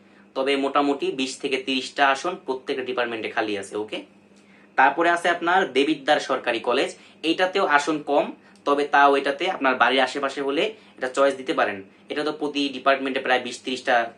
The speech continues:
আহ, আসন খালি আছে। আহ, তারপরে at last দোল্লাই নবাবপুর সরকারি কলেজ,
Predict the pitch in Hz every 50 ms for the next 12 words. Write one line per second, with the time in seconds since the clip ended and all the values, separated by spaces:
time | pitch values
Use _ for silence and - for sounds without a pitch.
0 | _ _ - 107 110 107 104 - 120 120 - - 131 127 139 127 123 - 120 113
1 | 113 107 104 - - 101 101 - - - - - - - - - - - 123 117
2 | - - - 147 156 165 170 185 175 185 170 170 170 - 165 165 147 131 - 131
3 | - - 139 160 175 180 185 190 196 196 170 156 151 160 165 - - - 156 160
4 | - - - 147 - - - 131 123 123 - 120 110 107 -